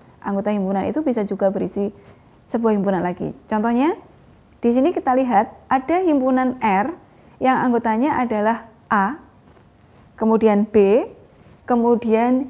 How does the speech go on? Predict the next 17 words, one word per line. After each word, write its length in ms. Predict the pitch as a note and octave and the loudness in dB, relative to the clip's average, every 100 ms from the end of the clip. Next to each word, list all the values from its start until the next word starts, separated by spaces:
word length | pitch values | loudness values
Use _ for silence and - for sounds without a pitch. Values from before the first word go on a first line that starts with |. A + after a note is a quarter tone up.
| - | 2
himpunan 400 | B3 C4 F4 F#4+ | 4 4 2 2
yang 180 | D4+ C4 | 0 0
berisi 640 | B3 - A3+ - A3+ G#3+ A3 - - - | 0 0 -4 -2 0 0 -4 -12 -20 -10
A, 320 | - G#3+ F3+ - - - | 0 0 0 -6 -20 -2
B, 320 | A#3 G#3 F#3 G#3 | 4 4 2 -2
dan 160 | G#3+ G3+ | -2 0
C, 380 | G#3 F#3+ B3+ - - - _ - | 2 2 0 -6 -20 -20 _ -4
kemudian 560 | A3 G#3 A3 C4 D#4+ - - - | 0 0 0 0 0 -4 -20 -10
himpunan 400 | - A3+ A3 B3+ | 0 2 4 2
yang 160 | D4 B3+ | 2 0
berisi 720 | A#3+ G3 G#3+ - B3+ C#4+ D#4 - - - _ - - | 0 -2 -2 -2 0 2 0 -6 -20 -20 _ -12 -2
A 400 | A#3 B3 C4+ C#4+ - | 0 2 -2 -8 -14
dan 240 | - G3+ G3 | -4 -2 0
C. 240 | G3 - - _ _ _ - _ - | -2 -4 -10 _ _ _ -20 _ -10
Jadi 140 | - C4+ | -2 0
kita 240 | D#4 C#4+ | 2 2
lihat 240 | B3 C4+ | 2 0